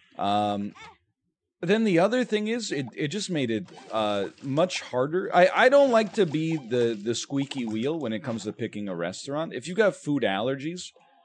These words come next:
that's a different story. If you genuinely detest a type of cuisine, that's a different story. Um, but it, it makes me, I'm just gonna go ahead and say it. I, I think I'm close to being,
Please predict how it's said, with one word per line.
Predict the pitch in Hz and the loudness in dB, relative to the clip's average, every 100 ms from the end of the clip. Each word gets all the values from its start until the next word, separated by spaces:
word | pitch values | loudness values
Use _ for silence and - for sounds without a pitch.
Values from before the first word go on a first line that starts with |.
| _ _ | _ _
that's | 110 113 104 | -2 -2 -2
a | |
different | 95 101 104 92 | -6 -4 -6 -8
story. | - 73 78 143 _ - - _ | -6 -4 -4 -6 _ -20 -20 _
If | 123 123 | -6 -4
you | 147 | -4
genuinely | 123 120 147 165 160 147 143 127 | -2 0 0 0 -2 -2 -2 -2
detest | 107 104 - 127 - - | -4 -6 -6 -6 -6 -10
a | 69 | -12
type | - 101 90 | -4 -4 -4
of | 95 | -10
cuisine, | - 98 101 135 185 - | -8 -6 -4 -6 -8 -4
that's | 104 104 | -2 -2
a | 117 | -2
different | 113 117 107 | -4 -4 -8
story. | - 98 110 151 196 _ _ _ _ _ _ - | -4 -2 -2 -4 -8 _ _ _ _ _ _ -10
Um, | 95 107 110 107 107 - - _ _ - - - - - - _ _ _ _ _ _ _ _ _ _ _ - | -4 -2 0 -2 -4 -10 -20 _ _ -20 -20 -20 -20 -20 -20 _ _ _ _ _ _ _ _ _ _ _ -4
but | 113 135 | 2 4
it, | 151 151 - | 4 -2 0
it | 165 | 0
makes | 165 190 233 - 185 | 2 0 0 -2 -2
me, | 170 175 185 - | -2 -2 -6 -6
I'm | - 220 | -4 -2
just | 247 | -2
gonna | 277 269 | 0 2
go | 214 208 | 4 6
ahead | 196 | 4
and | 190 185 | 2 -2
say | - 190 | -2 -2
it. | 104 - - | -2 -6 -2
I, | 147 156 147 | 0 2 0
I | |
think | 170 214 | 0 2
I'm | 185 160 | 2 2
close | - 160 156 180 - | -2 0 0 0 -2
to | 165 | -4
being, | 123 123 117 113 131 | -2 -2 -2 -2 -4